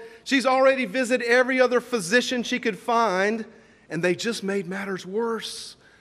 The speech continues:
She had not been healed. So what does that mean? Twelve years of hemorrhaging, we can imagine it's some kind of gynecological issue that she had.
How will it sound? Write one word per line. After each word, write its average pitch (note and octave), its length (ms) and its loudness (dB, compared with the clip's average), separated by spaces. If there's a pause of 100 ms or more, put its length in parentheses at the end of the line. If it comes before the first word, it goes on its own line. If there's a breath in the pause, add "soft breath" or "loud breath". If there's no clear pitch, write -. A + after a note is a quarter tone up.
(140 soft breath)
She A3 140 -2
had G3 80 2
not B3+ 180 2
been G3+ 140 2
healed. B2 440 -6 (580 soft breath)
So A3 280 4 (180)
what C#4+ 100 -2
does D#4 80 -2
that B3 160 0
mean? F3+ 340 -4 (680 soft breath)
Twelve C#4+ 420 4
years A#3+ 280 0
of F#3+ 180 0
hemorrhaging, A#3 920 2 (340 loud breath)
we E3 160 2
can E3 380 -2
imagine F3+ 440 2
it's F3+ 120 -4
some G3 180 -2
kind G3+ 180 0
of C#3+ 140 -4
gynecological F#3+ 1080 0
issue F#3 520 -2
that E3 180 -4
she D#3 200 -4
had. D3 540 0